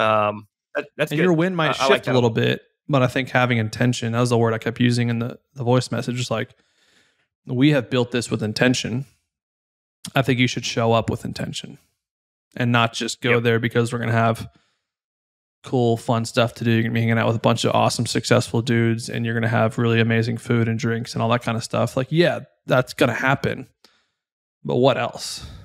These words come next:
Speaker 2: Like, this is a sacrifice. It's not just a vacation.
Speaker 1: I'm getting fired up for Tahoe. I wanna be there right now.
Speaker 2: Me too,
Speaker 1: It's gonna
Speaker 2: man.
Speaker 1: be great.
Speaker 2: We are, technically, when you guys are listening to
Speaker 1: Well,
Speaker 2: this.
Speaker 1: technically when this airs, yes. <sighs> All right, sales.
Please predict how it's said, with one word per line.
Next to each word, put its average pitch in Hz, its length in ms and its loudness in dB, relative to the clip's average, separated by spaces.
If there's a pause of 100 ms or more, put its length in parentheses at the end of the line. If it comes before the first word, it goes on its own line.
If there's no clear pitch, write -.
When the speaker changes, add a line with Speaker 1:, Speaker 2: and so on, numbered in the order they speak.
Speaker 2:
Like, 143 280 -6 (460)
this 127 160 -6
is 139 80 0
a 123 80 2
sacrifice. - 640 -2
It's 131 120 -6
not 120 120 0
just 123 160 -4
a - 40 -2
vacation. - 600 -8 (1200)
Speaker 1:
I'm 135 120 0
getting 135 140 0
fired 120 260 0
up - 280 -4
for - 140 -6
Tahoe. 127 500 0
I - 40 -18
wanna 123 160 -2
be 131 140 2
there 120 180 2 (160)
right 127 160 0
now. 127 160 2
Speaker 2:
Me 123 40 -6
too, - 160 -8
Speaker 1:
It's 113 100 -6
gonna 131 80 -4
Speaker 2:
man. - 20 -6
Speaker 1:
be 117 60 -4
great. 120 200 2 (380)
Speaker 2:
We 127 80 -2
are, 127 180 2
technically, 135 440 -4
when 131 180 -2
you 123 80 0
guys 117 120 2
are 120 40 0
listening 123 320 -2
to - 60 -4
Speaker 1:
Well, 156 120 4
Speaker 2:
this. - 80 -12
Speaker 1:
technically 170 400 0
when 160 140 2
this 156 120 -4
airs, 123 220 -2
yes. 120 260 0 (500)
<sighs> - 480 -20
All 185 100 2
right, 156 200 -2
sales. 185 640 -2